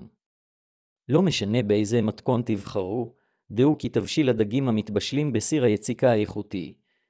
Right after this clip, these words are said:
יצא ברמה גבוהה במיוחד ועם טעמים מיוחדים. לסיכום.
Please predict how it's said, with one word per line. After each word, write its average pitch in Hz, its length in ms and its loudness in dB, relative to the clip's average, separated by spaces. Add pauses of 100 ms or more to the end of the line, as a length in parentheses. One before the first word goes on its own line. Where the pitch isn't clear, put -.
יצא 95 300 -2
ברמה 113 400 2
גבוהה 120 400 4
במיוחד 110 600 0 (140)
ועם 107 220 -2
טעמים 117 380 2
מיוחדים. 104 680 -2 (1080)
לסיכום. 98 680 -2